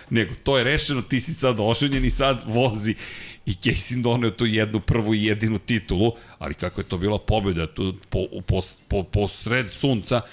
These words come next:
pri čemu Rossi koji izgleda, koji inače tada tokom predsezone nosio Excalibur na kacigi, jer je rekao, „Vadim mač iz kamena”, i sad gotovo je, sad ste gotovi, otprilike, mislim, „Sad, sad šta sledi, ko zna”,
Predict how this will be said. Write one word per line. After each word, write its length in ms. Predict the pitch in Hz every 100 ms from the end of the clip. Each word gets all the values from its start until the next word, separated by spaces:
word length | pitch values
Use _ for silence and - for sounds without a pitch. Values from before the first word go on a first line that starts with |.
| -
pri 140 | - 101
čemu 300 | 117 131 117
Rossi 300 | 113 123 131
koji 220 | - 104
izgleda, 240 | 104 123
koji 180 | 113 107
inače 260 | 113 117 110
tada 340 | - 120 127
tokom 380 | - 104 - 98
predsezone 720 | - 123 127 101 92 117 139
nosio 500 | 113 113 - 131 117 -
Excalibur 640 | - - 101 107 113 95
na 140 | 90
kacigi, 680 | 85 90 85 - 120 151 156 - - -
jer 160 | - 101
je 60 | 101
rekao, 360 | 117 - 127
„Vadim 300 | 113 113 120
mač 240 | 117 123 -
iz 120 | -
kamena”, 460 | - 120 104 82 71
i 80 |
sad 300 | 80 101 90 -
gotovo 440 | 131 120 147 123
je, 80 | 85
sad 200 | 113 117
ste 160 | - 127
gotovi, 400 | 127 120 131 104
otprilike, 420 | - 113 101 104
mislim, 320 | 104 98 92 -
„Sad, 180 | 85 82 _
sad 260 | 98 110 90
šta 300 | - 98 107
sledi, 420 | - 92 110 101
ko 260 | - 107 95
zna”, 300 | 80 120